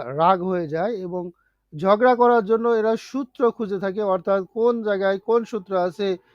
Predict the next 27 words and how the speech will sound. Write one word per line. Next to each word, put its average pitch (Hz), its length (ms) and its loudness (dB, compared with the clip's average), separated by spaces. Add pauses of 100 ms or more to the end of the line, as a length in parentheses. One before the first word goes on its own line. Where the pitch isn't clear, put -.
(220)
কিভাবে 247 500 2
কার 220 220 2
সাথে 214 280 -4
ঝগড়া 196 380 0
করা 175 240 -4
যায়, 226 160 -8
সে 247 200 -8
বিষয়টা 185 320 -10
কিন্তু 175 240 -14
খুবই 160 280 -14
জানে 113 240 -18 (380)
এবং 208 160 -6
তুচ্ছতা-, 226 560 -6
তুচ্ছতাচ্ছিল্য 208 840 -10
বিষয় 185 360 -6
নিয়ে 185 180 -8
কিন্তু 180 240 -14
তারা 175 180 -6 (180)
ঝগড়া 135 280 -12
করতে 117 260 -20
থাকে। 110 220 -20 (2250)
বোকার 214 460 4
মতো 240 380 2
সুখ - 600 -8
ও 190 180 -2
গর্ব 175 360 -2
অনুভব 170 420 -6